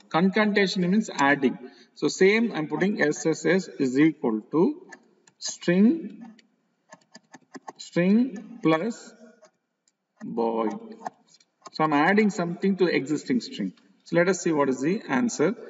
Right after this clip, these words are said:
So I have to put print, right? Then only answer will come. Print, because we are assigning S S S. See, "How are you, boy?" So string is "How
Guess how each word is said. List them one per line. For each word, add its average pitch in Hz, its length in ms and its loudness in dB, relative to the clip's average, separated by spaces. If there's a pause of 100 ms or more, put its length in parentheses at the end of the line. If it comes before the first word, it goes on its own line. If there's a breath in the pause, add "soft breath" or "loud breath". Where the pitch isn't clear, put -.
(160 loud breath)
So - 100 -4
I 143 40 6
have 135 80 2
to 127 40 0
put - 220 -4
print, 135 280 -2
right? 165 240 0 (280)
Then 127 180 0
only 135 160 2
answer 113 240 -2
will 104 140 -10
come. - 200 -14 (360)
Print, 160 400 2 (400)
because 135 260 -2
we 131 80 2
are 117 100 4
assigning 127 380 2 (1120)
S 120 240 -6
S - 200 -12
S. - 340 -20 (1700)
See, 190 260 2
"How 131 200 2 (140)
are 127 100 0
you, 165 140 0
boy?" 104 260 -4 (520 loud breath)
So 165 140 0
string 240 440 0
is 208 340 -4 (140)
"How 135 120 2